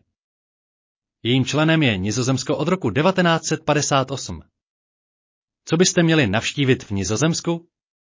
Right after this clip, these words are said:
Kroky českých výletníků už stovky let míří do Naardenu, kde je pochovaný učitel národů a český humanista Jan Amos Komenský. Zemřel patnáctého listopadu šestnáct set sedmdesát v Amsterdamu,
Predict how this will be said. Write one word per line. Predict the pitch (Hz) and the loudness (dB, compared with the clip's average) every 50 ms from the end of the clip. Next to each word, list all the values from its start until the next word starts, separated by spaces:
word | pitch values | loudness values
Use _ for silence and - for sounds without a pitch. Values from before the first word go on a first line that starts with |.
| _ _ _ _ _ _ _ _ _ _ _ _ _ _ _ | _ _ _ _ _ _ _ _ _ _ _ _ _ _ _
Kroky | - 147 180 180 190 - | -2 -2 0 0 0 0
českých | - 147 - - 127 101 | 0 0 0 0 -2 0
výletníků | 113 135 147 139 151 151 135 - 143 135 | 2 2 2 2 2 0 0 0 -2 -2
už | - 113 - - | -2 -4 -6 -6
stovky | - - 151 - - 156 | -2 -2 -2 0 2 2
let | 139 123 123 | 2 2 2
míří | 120 127 123 135 139 | 2 0 0 0 0
do | 123 117 104 | 0 0 0
Naardenu, | 104 101 120 131 131 123 117 104 87 82 - _ _ _ _ _ | 0 0 -2 -2 0 0 0 -2 -2 -6 -10 _ _ _ _ _
kde | - - - | -4 0 2
je | 117 107 | 2 2
pochovaný | - 127 - 160 151 156 151 151 135 | 0 -2 -2 2 2 2 2 2 0
učitel | - 107 - - - 101 90 | -2 -6 -6 -4 -2 -2 -2
národů | 87 95 110 123 143 139 143 151 147 - 110 | 0 2 2 2 2 0 0 -2 -2 -2 -4
a | 104 | -4
český | - - 131 - - 101 90 | -4 -4 -6 -6 -6 -6 -4
humanista | 104 139 160 165 - - 170 160 - - - _ | -2 -2 -2 -2 -2 0 0 0 -2 -4 -12 _
Jan | - 107 110 113 - - 139 | -2 -2 -2 -2 -2 0 0
Amos | 143 143 - - | 0 0 0 -2
Komenský. | - 139 123 95 85 - - 87 76 - _ _ _ _ _ _ _ _ _ _ _ _ _ _ _ _ _ _ _ _ _ _ _ _ _ - | -2 -2 -2 -2 -2 -6 -12 -14 -20 -20 _ _ _ _ _ _ _ _ _ _ _ _ _ _ _ _ _ _ _ _ _ _ _ _ _ -6
Zemřel | 104 131 156 165 143 165 165 | -2 0 0 2 4 2 2
patnáctého | 156 151 143 147 156 151 139 - - 143 139 135 | 4 2 2 2 2 0 2 2 2 2 2 2
listopadu | 131 127 - 151 - 196 - 147 | 2 0 -2 0 2 2 2 2
šestnáct | 135 - 147 - - 139 127 120 | 0 0 -2 -2 0 0 -2 -2
set | 117 - | -2 -6
sedmdesát | 123 117 117 120 - - 117 101 95 - | -6 -4 -4 -4 -2 0 0 0 -2 -2
v | |
Amsterdamu, | 101 107 - - - 143 143 147 147 143 139 | -8 -10 -8 -6 -4 0 0 2 2 0 -2